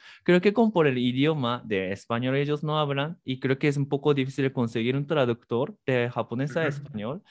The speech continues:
Speaker 1: entonces
Speaker 2: Ujú.
Speaker 1: creo que no llegan, pero, y aparte creo que como imagen de México, ¿no? O sea, como
Speaker 2: Sí,
Speaker 1: es medio
Speaker 2: totalmente.
Speaker 1: peligroso y le da mucho miedo de venir.
Speaker 2: Eh,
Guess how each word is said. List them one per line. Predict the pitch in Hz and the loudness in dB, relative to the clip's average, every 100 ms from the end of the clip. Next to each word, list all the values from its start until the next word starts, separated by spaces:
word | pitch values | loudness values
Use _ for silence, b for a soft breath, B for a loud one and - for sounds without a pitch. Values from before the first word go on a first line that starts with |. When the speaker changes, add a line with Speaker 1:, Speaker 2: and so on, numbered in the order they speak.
| B B B | B B B
Speaker 1:
entonces | 123 120 127 123 123 143 | -2 0 0 0 0 -2
Speaker 2:
Ujú. | |
Speaker 1:
creo | 127 110 | -2 -2
que | 110 | -2
no | 107 107 | -2 -2
llegan, | 117 131 107 104 | 0 0 0 0
pero, | 110 104 101 90 - | 4 4 4 -2 0
y | 139 139 | 0 0
aparte | 139 170 185 | 0 0 2
creo | 196 | 0
que | 220 | 0
como | 220 190 | -2 -2
imagen | 147 156 160 185 165 | 2 0 0 -2 0
de | 127 | -2
México, | 117 123 135 120 101 | -2 -4 -4 -6 -4
¿no? | 101 117 | -2 -2
O | 123 | -2
sea, | - 104 | -4 -8
como | - 101 98 98 - B B B B | -6 -8 -6 -10 -12 B B B B
Speaker 2:
Sí, | - 127 | -10 -6
Speaker 1:
es | 165 | 0
medio | 156 143 143 | 2 2 4
Speaker 2:
totalmente. | |
Speaker 1:
peligroso | 139 131 127 135 147 160 - 156 147 | 4 4 4 4 4 2 -4 -2 0
y | 127 | 0
le | 123 | 0
da | 127 | 0
mucho | 139 - 123 | -4 -6 -4
miedo | 117 120 120 | -2 0 2
de | 120 | 2
venir. | 113 107 113 | 0 0 0
Speaker 2:
Eh, | 131 | -2